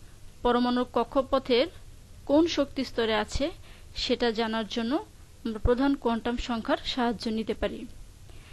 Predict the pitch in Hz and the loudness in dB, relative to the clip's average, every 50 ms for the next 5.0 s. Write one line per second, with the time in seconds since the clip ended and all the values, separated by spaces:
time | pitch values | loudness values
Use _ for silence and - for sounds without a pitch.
0 | - - - - - - - 240 233 - 311 320 - - 254 247 240 233 226 214 | -20 -20 -20 -20 -16 -8 -4 -4 -4 -2 -2 -2 0 0 0 0 2 2 2 2
1 | 214 208 - - - - 208 - - - 208 196 202 208 226 220 - 220 - - | 2 4 4 4 4 4 -2 -4 -2 0 0 0 2 0 -2 -4 -6 -6 -8 -8
2 | - - - - - - - - - - - - - - - - - - - 285 | -8 -8 -12 -16 -16 -18 -18 -18 -18 -18 -20 -20 -20 -20 -20 -20 -18 -8 -2 0
3 | 240 247 269 285 294 285 269 233 226 269 330 415 - - - - - - 240 233 | 2 4 6 6 6 6 6 6 4 4 2 0 -2 -12 -18 -14 -6 -4 -4 0
4 | - 247 233 - 240 233 233 226 - - 233 233 226 220 208 202 226 233 240 233 | 0 -2 0 0 0 0 0 0 2 2 4 4 2 0 -2 -4 -2 -2 -2 -2